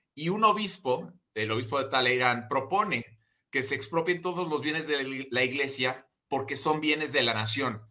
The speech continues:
Podemos encontrar esto también en, lo, en la idea de Benito Juárez sesenta años después, ¿no?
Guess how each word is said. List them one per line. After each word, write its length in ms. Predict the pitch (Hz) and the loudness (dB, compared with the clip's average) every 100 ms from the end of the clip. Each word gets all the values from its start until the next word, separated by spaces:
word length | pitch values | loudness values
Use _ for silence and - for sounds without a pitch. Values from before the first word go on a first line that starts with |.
| _ _ - | _ _ -10
Podemos 280 | 135 165 175 | -4 0 0
encontrar 400 | 147 143 151 147 | -2 0 2 2
esto 220 | 143 165 | 0 0
también 380 | 139 131 139 143 | -2 0 -2 0
en, 100 | 120 | -2
lo, 260 | 101 98 | -4 -4
en 120 | 110 | -4
la 100 | 104 | 0
idea 240 | 107 120 127 | 0 2 0
de 80 | 120 | 0
Benito 300 | 113 110 127 | -4 -6 -2
Juárez 500 | 127 131 - - _ | -2 0 -2 -2 _
sesenta 540 | - 123 113 131 123 127 | -6 -2 0 -2 0 -2
años 200 | 127 127 | -2 -4
después, 440 | 123 - 95 92 | -6 -4 -8 -6
¿no? 200 | 131 170 | -12 -14